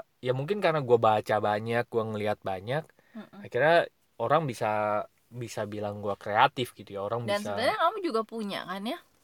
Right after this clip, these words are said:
Speaker 1: Ya, sisi itu juga kan,
Speaker 2: Ada.
Speaker 1: sisi kreatif itu gitu.
Speaker 2: Hmm.
Speaker 1: Ada sudut-sudut, sudut-sudut promosi yang memang gue sering pakai.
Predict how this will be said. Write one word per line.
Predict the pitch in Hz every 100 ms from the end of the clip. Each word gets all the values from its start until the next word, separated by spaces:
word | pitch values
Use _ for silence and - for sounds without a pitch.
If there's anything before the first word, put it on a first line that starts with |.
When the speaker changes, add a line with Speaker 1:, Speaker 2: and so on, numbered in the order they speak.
| _
Speaker 1:
Ya, | 113 101
sisi | - 120 120
itu | 117 117
juga | 120 135 95
kan, | 92
Speaker 2:
Ada. | 98 -
Speaker 1:
sisi | - -
kreatif | 101 98 - 101
itu | 107 - 104
gitu. | 101 98 - _
Speaker 2:
Hmm. | - - - - -
Speaker 1:
Ada | 127
sudut-sudut, | 165 160 147 - 139 135 - _ _
sudut-sudut | - - 131 135 139 127 127 -
promosi | - 123 120 120 117 165 190 -
yang | - 123 131 151 -
memang | 113 113 120 143 147
gue | - 110 120
sering | 110 104
pakai. | 98 101 - 107